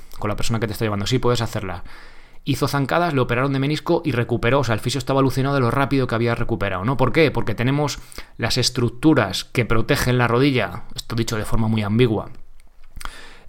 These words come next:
eh, las tenemos en forma, las tenemos fuertes y luego después de la operación somos capaces de recuperar antes, ¿vale?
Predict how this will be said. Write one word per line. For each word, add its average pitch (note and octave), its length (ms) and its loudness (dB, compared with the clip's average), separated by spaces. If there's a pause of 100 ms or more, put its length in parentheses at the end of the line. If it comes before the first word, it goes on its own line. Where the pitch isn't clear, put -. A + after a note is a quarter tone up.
eh, A2 500 2
las G#2 140 -2
tenemos B2+ 300 2
en A#2 120 0
forma, C#3+ 460 0
las - 100 -10
tenemos A#2 300 -4
fuertes D#3 600 2
y - 360 0 (100)
luego A2 220 -6
después A#2 220 -2
de B2+ 60 0
la B2+ 60 4
operación C3 480 0 (460)
somos A2+ 260 0
capaces B2+ 540 0
de C#3 420 -2
recuperar A#2 800 -2
antes, G#2 460 -8
¿vale? A2 260 -4